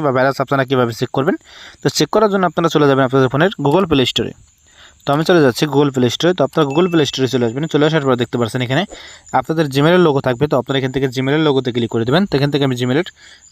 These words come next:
লোগোতে ক্লিক করে দিচ্ছি। তো লোগোতে ক্লিক করে দেওয়ার পর দেখতে পাচ্ছেন এখানে চলে আসবে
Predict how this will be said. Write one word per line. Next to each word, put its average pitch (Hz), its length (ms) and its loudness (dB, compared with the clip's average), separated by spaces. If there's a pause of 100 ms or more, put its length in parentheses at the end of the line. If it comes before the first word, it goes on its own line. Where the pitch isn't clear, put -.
(100)
লোগোতে 175 300 2
ক্লিক 143 200 4
করে 123 140 6
দিচ্ছি। 117 220 -4
তো 170 120 -2
লোগোতে 180 260 2
ক্লিক 180 180 0
করে 165 100 2
দেওয়ার 143 160 0
পর 147 100 -2
দেখতে 120 180 -4
পাচ্ছেন 127 220 0
এখানে 139 240 -2
চলে 123 160 0
আসবে 135 140 -2